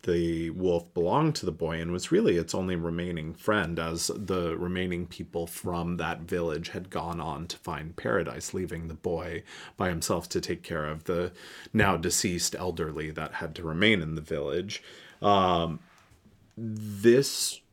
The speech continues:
s-, is a brilliant premise because you are able to kind of tell this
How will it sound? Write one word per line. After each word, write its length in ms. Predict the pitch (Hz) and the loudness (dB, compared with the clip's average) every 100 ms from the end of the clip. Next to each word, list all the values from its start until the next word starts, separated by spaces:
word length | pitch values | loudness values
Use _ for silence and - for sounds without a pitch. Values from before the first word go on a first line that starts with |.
| _ _ _ _ _ _ _ _ | _ _ _ _ _ _ _ _
s-, 360 | 131 - - - _ _ | -4 0 -2 -4 _ _
is 400 | 113 107 95 - - 151 113 - - - - - | 4 4 4 -2 -8 -14 -14 -16 -20 -20 -16 -2
a 100 | 110 | -2
brilliant 800 | 92 - - 110 101 95 87 85 | -2 -2 2 4 6 4 2 -4
premise 480 | - 85 67 - - | -6 -6 -6 -6 -8
because 720 | - 87 - 85 82 80 - | -8 -10 -6 -2 -2 -4 -4
you 180 | 90 90 | -2 0
are 180 | 85 - | -2 -2
able 260 | 90 87 | -4 -2
to 160 | 85 92 | -4 -6
kind 240 | - 87 | -8 -8
of 160 | 85 76 | -8 -8
tell 260 | - 87 82 | -8 -4 -4
this 340 | 80 76 - | -4 -6 -8